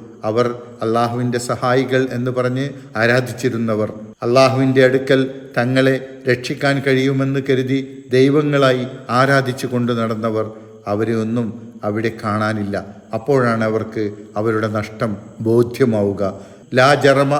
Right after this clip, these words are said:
അന്നഹും ഫിൽ ആഖിറതി ഹുമുൽ അഖ്സറൂൻ, തീർച്ചയായും അവർ തന്നെയാകുന്നു അന്ത്യനാളിൽ ഏറ്റവും വലിയ നഷ്ടം നേരിടുന്നവർ. ലാ ജറമ എന്ന്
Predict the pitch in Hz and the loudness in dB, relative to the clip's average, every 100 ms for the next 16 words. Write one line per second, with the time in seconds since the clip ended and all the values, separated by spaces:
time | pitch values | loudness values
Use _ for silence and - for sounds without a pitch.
0 | 127 143 143 139 143 139 139 143 127 151 | 0 2 2 2 0 -2 -4 -2 -2 -2
1 | - 156 139 135 127 120 - - - 139 | -2 0 0 0 -2 -2 -6 -10 0 2
2 | 139 131 135 110 - - 117 117 110 104 | 2 0 -2 -8 -8 -2 0 2 0 -2
3 | - - - 113 110 - 123 120 127 123 | -10 -14 -4 -4 -2 0 4 6 6 4
4 | - - - 120 127 175 - 139 127 120 | -2 -10 -6 2 4 2 2 0 2 2
5 | 113 110 110 110 104 - - 110 120 120 | 2 -2 -4 -4 -6 -14 -8 -2 0 2
6 | 120 117 113 110 110 - - 131 143 - | 2 4 2 2 -2 -8 0 2 2 4
7 | 175 151 143 120 110 110 104 - - - | 4 4 2 0 0 -2 -2 -8 -16 0
8 | 127 123 - 156 135 123 120 117 104 107 | 0 0 0 0 2 2 4 2 2 0
9 | 101 98 95 101 - - 117 123 123 123 | 2 0 -2 -6 -12 -2 2 4 6 4
10 | 127 131 135 131 135 | 6 4 4 2 2